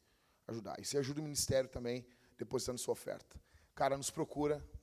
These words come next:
vamos conversar durante a semana, vamos mantendo contato. Um, um detalhe rápido, só dando um anúncio pra vocês.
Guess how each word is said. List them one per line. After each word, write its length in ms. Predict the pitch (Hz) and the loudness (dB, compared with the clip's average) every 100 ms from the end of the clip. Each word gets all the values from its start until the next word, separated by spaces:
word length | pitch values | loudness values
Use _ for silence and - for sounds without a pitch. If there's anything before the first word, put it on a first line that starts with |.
| - | -6
vamos 200 | 131 156 | -2 -2
conversar 300 | 160 139 143 | 0 2 2
durante 240 | 127 131 | 0 -2
a 60 | - | -2
semana, 320 | 131 131 139 | -2 0 0
vamos 140 | 123 143 | 0 0
mantendo 260 | 135 135 | -2 -4
contato. 520 | - 117 117 123 - - - - - - - _ - | -6 -4 0 -2 -4 -20 -20 -20 -20 -20 -20 _ -6
Um, 340 | 151 156 160 | -4 -4 2
um 20 | |
detalhe 500 | 160 - 151 143 151 - - - _ _ _ _ _ - | 2 10 12 12 8 -4 -20 -20 _ _ _ _ _ -16
rápido, 400 | - 123 147 135 | 4 6 6 0
só 200 | 127 139 | 2 2
dando 180 | 131 135 | 4 2
um 60 | 131 | 2
anúncio 280 | 127 131 | 2 -2
pra 120 | - 123 | 0 0
vocês. 560 | 113 - 123 - - | 2 2 4 2 0